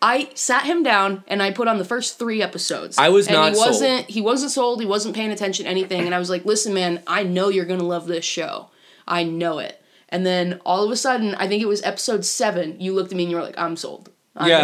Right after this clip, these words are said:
Speaker 1: invested."
Speaker 2: yeah, I was like, "I'm in." I,
Speaker 1: I,
Speaker 2: I,
Speaker 1: I'm in.
Speaker 2: I remember saying, I remember looking at you and be like, "I'm, I'm in. Like, let's do
Speaker 1: Yep.
Speaker 2: it." I know that
Speaker 1: And
Speaker 2: it's gonna
Speaker 1: since then, we spend hours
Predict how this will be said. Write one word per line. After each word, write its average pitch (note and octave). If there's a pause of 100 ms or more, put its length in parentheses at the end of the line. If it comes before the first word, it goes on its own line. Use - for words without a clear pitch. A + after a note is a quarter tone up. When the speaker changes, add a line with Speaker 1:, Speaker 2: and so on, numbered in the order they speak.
(100)
Speaker 1:
invested." C3+
Speaker 2:
yeah, C3+
I C#3+
was C#3
like, C3
"I'm B2
in." G#2+ (260)
I, -
Speaker 1:
I, C#3+
Speaker 2:
I, F#3
Speaker 1:
I'm F#3+
in. E3+
Speaker 2:
I C#3+
remember E3+
saying, D#3
I C#3
remember F#3+
looking E3
at D#3+
you D3
and C#3
be C3+
like, A#2
"I'm, A#2+
I'm A#2+
in. G2+ (100)
Like, A#2
let's A2+
do A2+
Speaker 1:
Yep. F3+ (100)
Speaker 2:
it." - (220)
I D3
know E3
that F#3+
Speaker 1:
And -
Speaker 2:
it's -
gonna -
Speaker 1:
since -
then, G#3+
we G3+
spend G3+
hours F#3